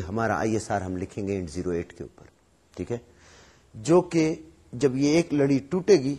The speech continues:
یہ ہمارے پاس آئے گا، یہ اس لڑی کے، اس لڑی کے اسٹیٹ کو، ٹھیک ہے، اپنے پاس سیو کرے گا کسی جگہ پہ، کوئی ایک جگہ مخصوص کر کے ہم اس جگہ پر اس کی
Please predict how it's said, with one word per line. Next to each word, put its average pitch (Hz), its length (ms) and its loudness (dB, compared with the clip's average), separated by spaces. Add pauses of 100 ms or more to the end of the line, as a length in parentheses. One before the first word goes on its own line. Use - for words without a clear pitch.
(120)
یہ 117 100 -6
ہمارے 104 240 0
پاس 107 280 -4
آئے 101 200 -4
گا، 95 120 -4 (340)
یہ 135 260 2 (120)
اس - 260 -6
لڑی 139 460 4 (140)
کے، 165 280 2 (460)
اس - 200 -4
لڑی 180 460 10 (120)
کے 220 260 4
اسٹیٹ - 680 6
کو، 101 140 -2 (580)
ٹھیک 104 160 -6
ہے، 151 80 -2 (400)
اپنے 123 380 -2
پاس 95 160 -4
سیو - 280 -6
کرے 98 180 -4
گا 101 120 -2
کسی 117 220 -12
جگہ 123 280 0
پہ، 170 60 -6
کوئی 160 200 4
ایک 120 140 2
جگہ 101 240 2
مخصوص 101 360 -8
کر - 160 -8
کے - 140 -2 (340)
ہم 92 120 -4
اس 82 140 -8
جگہ 82 260 -4
پر 107 100 -10 (640)
اس - 120 -14
کی 101 160 -8